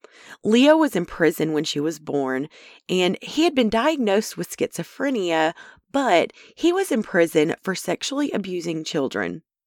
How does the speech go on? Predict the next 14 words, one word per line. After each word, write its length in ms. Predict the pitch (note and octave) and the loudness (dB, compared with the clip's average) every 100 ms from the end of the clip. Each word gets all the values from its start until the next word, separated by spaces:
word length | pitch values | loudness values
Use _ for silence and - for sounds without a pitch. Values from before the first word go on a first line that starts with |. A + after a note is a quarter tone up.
| _ _ _ _ - | _ _ _ _ -20
He 160 | _ D#4+ | _ 0
would 140 | E4 | 2
later 460 | A#3+ F#3+ E3+ E3 F#3+ | 2 4 2 2 0
hang 280 | F#3 F#3 F3 | -2 -6 -6
himself 480 | F#3+ F3+ - E3 D#3+ | -8 -6 -4 -4 -6
in 120 | D3+ | -10
prison, 540 | - D3+ D3 D3+ D3+ - - - - | -2 -2 0 -4 -4 -10 -20 -20 -2
committing 360 | A3+ A3 D4 | 2 4 2
suicide 760 | C4 F3+ E3 - D3 C#3+ C#3+ - | -2 0 0 -2 -4 -2 -2 -2
on 160 | C3 D#3 | -2 -2
January 480 | E3+ F#3+ G#3+ C4+ | 0 0 2 0
thirtieth, 640 | C4+ D#3+ D3+ C3+ C#3 C#3+ - | 0 0 2 2 0 -2 -4
nineteen 640 | F3 E3 F3+ - G#3+ G3+ | -6 -4 -4 -6 -6 -6
sixty-nine. 920 | - - - - D3+ C3 G#2 E2+ F2 | -6 -10 -8 -8 -6 -4 -4 -6 -10